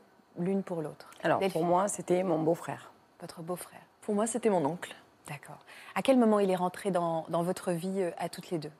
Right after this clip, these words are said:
Speaker 1: D'abord vous, du coup, Delphine,
Speaker 2: Euh,
Speaker 1: vous
Speaker 2: oui.
Speaker 1: êtes, euh,
Speaker 2: Moi, j'avais huit ans.
Speaker 1: Et vous, en fait, vous l'avez toujours connu ?
Speaker 3: Oui, oui, oui, depuis que je suis née, oui.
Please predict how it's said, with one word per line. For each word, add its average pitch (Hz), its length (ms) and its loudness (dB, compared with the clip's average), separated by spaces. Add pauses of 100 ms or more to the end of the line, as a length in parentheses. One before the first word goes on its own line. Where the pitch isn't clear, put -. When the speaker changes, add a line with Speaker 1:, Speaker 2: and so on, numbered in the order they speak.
(120)
Speaker 1:
D'abord 170 300 4
vous, 233 200 0
du 208 120 -2
coup, 277 240 -4
Delphine, 190 240 -2
Speaker 2:
Euh, 165 460 6
Speaker 1:
vous 151 80 6
Speaker 2:
oui. 160 80 4
Speaker 1:
êtes, 160 120 -4
euh, 156 120 -4
Speaker 2:
Moi, 175 160 0
j'avais 175 260 0
huit 175 280 0
ans. 147 160 0 (560)
Speaker 1:
Et 175 80 6
vous, 185 140 4
en 196 80 6
fait, 214 120 0
vous 190 100 -2
l'avez 170 240 2
toujours 170 300 -10
connu ? 202 240 -4 (140)
Speaker 3:
Oui, 196 180 2 (140)
oui, 190 160 -2
oui, 175 100 -4 (120)
depuis 196 280 -6
que - 60 -10
je - 60 -6
suis - 120 -8
née, 175 160 -4
oui. 175 100 -6